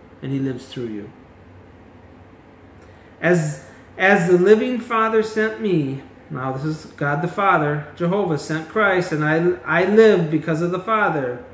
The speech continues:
So he who eats me, he also will live because of me. You know, if you take Jesus Christ spiritually, you're gonna live because of him. Spiritually speaking, you're gonna become alive.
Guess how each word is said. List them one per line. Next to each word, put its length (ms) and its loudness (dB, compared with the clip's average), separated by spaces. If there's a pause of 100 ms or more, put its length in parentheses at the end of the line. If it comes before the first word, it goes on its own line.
(560)
So 200 -2
he 240 2
who 160 4
eats 260 0
me, 520 0 (580)
he 100 2
also 440 2
will 140 4
live 320 4
because 380 -6
of 80 -12
me. 220 -14 (180)
You 80 -6
know, 160 0
if 100 -4
you 60 -4
take 420 -2 (120)
Jesus 280 0
Christ 340 -4
spiritually, 480 -6
you're 120 -6
gonna 160 -4
live 400 -4
because 320 -10
of 80 -12
him. 320 -12 (160)
Spiritually 600 2
speaking, 440 -2
you're 120 -6
gonna 180 -4
become 320 -4
alive. 800 -4